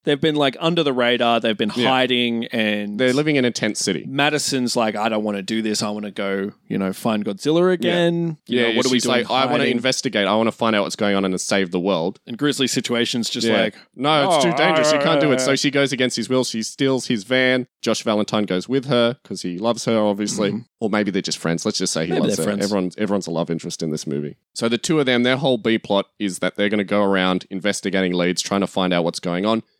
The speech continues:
Speaker 2: Eventually, they work out it's the Orca, Madison's mother's invention, that is manipulating Godzilla. They discover this by going to Bernie Hayes' character in his seedy nightclub,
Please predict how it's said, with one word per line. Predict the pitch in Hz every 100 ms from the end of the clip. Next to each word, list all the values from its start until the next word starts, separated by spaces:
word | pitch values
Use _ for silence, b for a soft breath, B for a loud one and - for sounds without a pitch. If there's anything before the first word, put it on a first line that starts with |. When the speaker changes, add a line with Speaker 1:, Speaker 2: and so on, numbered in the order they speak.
| -
Speaker 2:
Eventually, | 85 113 104 107
they | 98
work | 95 95 98
out | 92
it's | 87 -
the | 101 98
Orca, | 117 131 - 139 160 _
Madison's | 98 98 - 95 -
mother's | 101 98 95 - -
invention, | 101 92 117 127 139 131
that | 107
is | 101 92
manipulating | 101 104 95 95 92
Godzilla. | 92 85 135 135 123 _ -
They | 95
discover | 98 98 104 98
this | 98 92
by | - 90
going | 90 92 90 90 -
to | - 87 85 80
Bernie | 92 95 92
Hayes' | 123 123 131 127 123
character | - 117 113 - 120
in | 110
his | 98 -
seedy | 113 104
nightclub, | 104 110 - 110